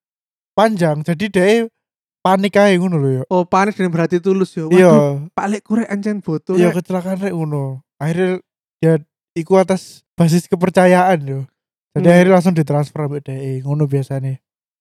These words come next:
Speaker 2: Lah kan pas ditransfer ketok jenenge lek duduk jenenge Pak Lek kan ya apa?
Speaker 1: Duh,
Speaker 2: Loh.
Speaker 1: Ya iku, engko
Speaker 2: Lapis dua loh, ini lapis dua
Speaker 1: engko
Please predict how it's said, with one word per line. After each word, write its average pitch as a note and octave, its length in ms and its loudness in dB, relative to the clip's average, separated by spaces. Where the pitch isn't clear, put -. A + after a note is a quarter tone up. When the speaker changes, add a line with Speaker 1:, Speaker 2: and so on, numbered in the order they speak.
Speaker 2:
Lah G3 160 2
kan E4+ 180 -2
pas F4 140 0
ditransfer C4+ 440 -4
ketok F4 380 -6
jenenge F3+ 360 -4
lek F#3+ 120 -6
duduk F3 240 -8
jenenge F#3+ 280 -4
Pak A#3 180 -4
Lek C4+ 180 -2
kan F4+ 120 -6
ya E4+ 240 -4
apa? D#3 460 -4
Speaker 1:
Duh, D#3+ 220 0
Speaker 2:
Loh. D#3 380 -2
Speaker 1:
Ya F3 160 2
iku, A#3+ 320 0
engko B3+ 100 -2
Speaker 2:
Lapis A3+ 320 2
dua G#3 300 4
loh, F#3+ 100 4
ini F#3+ 140 2
lapis A#3 360 4
dua A3+ 300 4
Speaker 1:
engko G#3+ 140 4